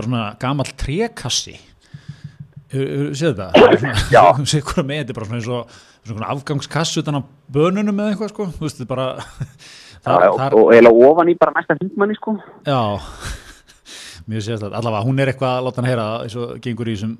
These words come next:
Speaker 1: hérna, þingsal hérna og, og hann svona muldrar eitthvað og varalesarar pikkuðu það upp.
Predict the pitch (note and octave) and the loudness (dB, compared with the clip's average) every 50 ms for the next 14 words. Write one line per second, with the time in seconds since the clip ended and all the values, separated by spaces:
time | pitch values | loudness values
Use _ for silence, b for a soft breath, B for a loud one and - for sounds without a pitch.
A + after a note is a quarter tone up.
0 | - - A2+ A#2+ A2+ G2+ G#2 G#2 G#2+ - - - - - - - B2 A2+ - - | -12 -12 -10 -10 -10 -10 -10 -10 -10 -12 -14 -16 -18 -18 -14 -12 -10 -10 -8 -8
1 | A2 G2 G2 G2+ G2+ G2 F#2+ F#2+ - - _ b b b b b b b b - | -10 -10 -10 -10 -10 -12 -12 -12 -14 -16 _ b b b b b b b b -16
2 | - G2 G#2+ C#3 C3+ - C#3+ B2+ B2+ C3+ D#3+ A3+ B3 - _ - D3+ B2+ A2 G2+ | -12 -10 -8 -8 -6 -4 -4 -4 -2 -2 -4 -6 -8 -12 _ -8 -6 -6 -6 -6
3 | F2+ - - - - - _ _ _ _ _ - A2 G#2+ A2 - - - G#2+ G2 | -8 -12 -16 -20 -20 -20 _ _ _ _ _ -16 -16 -14 -16 -16 -18 -18 -14 -10
4 | G2+ A#2 C#3+ F3+ A#3 A#3 G#3+ D#3+ C#3 A#2+ A2+ A2 - - - - - - - - | -8 -6 -6 -6 -6 -6 -4 -4 -2 -2 -4 -6 -8 -10 -14 -16 -18 -20 -20 -20
5 | - _ _ _ - D#3 D#3 D#3+ D#3+ D3 B2 A2+ D3 D3 C#3+ C#3 F#2+ D2+ - _ | -20 _ _ _ -12 -10 -10 -8 -8 -8 -8 -8 -8 -8 -8 -8 -10 -12 -16 _
6 | _ | _